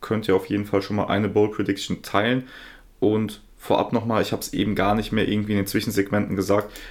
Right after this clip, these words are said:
wenn ihr jetzt gerade nach neunzehn Uhr dreißig hier die Show guckt, ist das die Wiederholung von heute Morgen, weil Sido Geburtstag hat.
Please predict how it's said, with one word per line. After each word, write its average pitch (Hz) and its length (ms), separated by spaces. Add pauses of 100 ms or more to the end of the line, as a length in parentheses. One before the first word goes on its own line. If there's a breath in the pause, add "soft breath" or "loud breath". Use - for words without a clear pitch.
(120)
wenn 127 320
ihr 113 160
jetzt 107 340
gerade 98 540 (240)
nach 107 280
neunzehn 113 280
Uhr 104 80
dreißig 101 460
hier 107 140
die 98 80
Show 110 240
guckt, - 480
ist - 180
das 107 160
die 101 160
Wiederholung 95 640
von 95 280
heute 98 260
Morgen, 107 460
weil 101 240
Sido 101 240
Geburtstag 101 600
hat. - 160